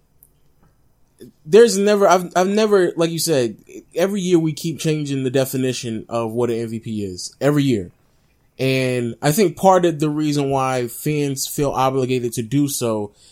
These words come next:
is because through the media, there really hasn't been any form of consistency what an M V P is. I mean, you'll literally see the same people who are voters defined it one year as if you take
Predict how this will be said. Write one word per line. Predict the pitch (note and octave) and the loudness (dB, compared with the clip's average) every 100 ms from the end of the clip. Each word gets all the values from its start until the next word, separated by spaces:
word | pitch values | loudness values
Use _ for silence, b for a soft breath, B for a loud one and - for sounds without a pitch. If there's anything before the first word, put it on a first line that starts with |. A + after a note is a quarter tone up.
| b | b
is | C#3 C3 | -6 -4
because | C#3 D3 C3+ B2+ - | 0 2 2 0 -4
through | - F#3 F3 | -4 -2 0
the | |
media, | D#3 E3+ E3+ C#3+ | 2 2 2 2
there | C3 | 2
really | C3 D3+ C3+ | 0 0 0
hasn't | C#3+ C#3 C3+ B2+ | 0 -2 -2 -2
been | C3 B2+ | -2 0
any | B2 | -2
form | A#2 C3+ B2+ | -6 -4 -4
of | A#2 - | -4 -6
consistency | A2+ - C#3 C3 A2 - F#2+ F#2 _ _ _ _ - | -8 -4 -4 -4 -6 -8 -12 -16 _ _ _ _ -14
what | A2 B2+ C3+ | -2 2 4
an | B2+ | 2
M | B2 | 0
V | A#2 A#2 | -4 -8
P | A#2+ A#2 | -6 -4
is. | A#2 F#2 - | -4 -4 -6
I | A#2+ | -4
mean, | C3 | 0
you'll | C3+ D3 | 0 2
literally | D3 D3 C#3+ C3+ | 2 0 0 0
see | - C#3 | 0 -2
the | B2+ | -2
same | - C3+ B2+ | -2 -4 -4
people | C3+ C#3+ B2 A#2+ | -4 -4 -2 -2
who | B2 C3+ | 0 0
are | B2+ | 0
voters | A2 C#3 D#3 A#2+ A2 - b b b b - | 2 4 4 4 0 -4 b b b b -6
defined | A#2+ - C#3+ C#3 C3+ | -4 -2 0 0 2
it | A#2+ | 2
one | A#2 C#3 D3 | 0 0 2
year | C3+ B2+ A#2+ | 2 0 0
as | A2+ A#2 A#2 A2+ A2 G#2+ - | 0 0 0 -2 -4 -6 -8
if | C3 A#2+ | -6 -6
you | B2+ | -6
take | - C3+ C3 | -4 -4 -4